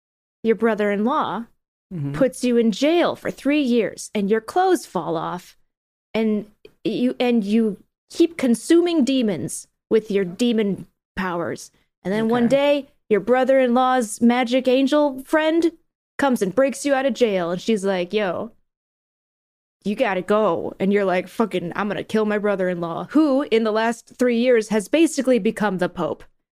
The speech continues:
Speaker 1: He's become the shepherd. He's Jesus Christ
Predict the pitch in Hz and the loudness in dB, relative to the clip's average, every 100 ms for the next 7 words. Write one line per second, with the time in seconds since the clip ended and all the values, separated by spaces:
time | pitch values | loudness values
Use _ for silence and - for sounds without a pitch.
0 | _ 247 214 262 277 311 233 233 - 208 | _ -2 0 0 0 0 2 0 0 -4
1 | 180 90 - - _ 269 247 208 320 311 | -4 -8 -8 -16 _ 0 2 2 2 4
2 | 247 - - - 214 - | 0 -4 -8 -8 -8 -12